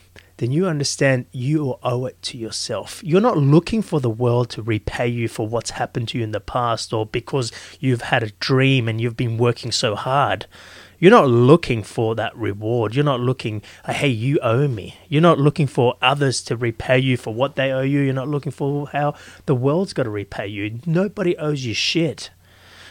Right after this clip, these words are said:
Okay, and when you know nobody owes you shit, then you have only one place to turn to, and that's to yourself. And, and that place, right, you now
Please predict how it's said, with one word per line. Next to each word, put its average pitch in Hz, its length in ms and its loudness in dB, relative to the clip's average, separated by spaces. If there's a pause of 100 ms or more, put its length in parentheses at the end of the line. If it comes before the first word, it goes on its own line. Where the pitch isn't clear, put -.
(140)
Okay, 160 180 2
and 170 80 4
when 156 160 4
you 220 100 4
know 190 260 6
nobody 160 400 2
owes 147 300 2
you 120 100 2
shit, - 580 4
then 135 240 2
you 165 520 4
have 131 320 0
only 156 240 0
one 143 320 0 (100)
place 135 380 -4
to - 140 -10
turn 139 360 -2
to, - 240 -8 (300)
and 120 100 -6
that's 123 200 -4
to - 140 -8
yourself. - 800 -8 (2500)
And, 113 200 -2
and 117 160 -8
that - 260 -2
place, - 680 0 (640)
right, 143 320 -2 (260)
you 156 400 2
now 165 420 2